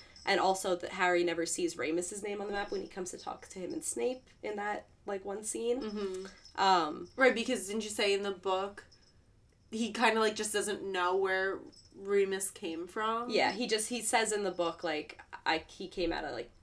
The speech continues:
Speaker 1: absolutely nowhere, like, came out of the darkness, like
Speaker 2: Right, and that corresponds with why he wouldn't have seen Peter Pettigrew
Speaker 1: Right.
Speaker 2: because of this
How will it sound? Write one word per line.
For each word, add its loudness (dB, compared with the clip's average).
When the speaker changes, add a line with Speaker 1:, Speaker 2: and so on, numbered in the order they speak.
Speaker 1:
absolutely -2
nowhere, -6
like, -6
came -4
out -4
of -8
the -12
darkness, -8
like -4
Speaker 2:
Right, 0
and 2
that 6
corresponds 4
with -12
why 6
he -4
wouldn't -2
have -10
seen -4
Peter 0
Pettigrew -4
Speaker 1:
Right. 2
Speaker 2:
because 0
of -6
this -4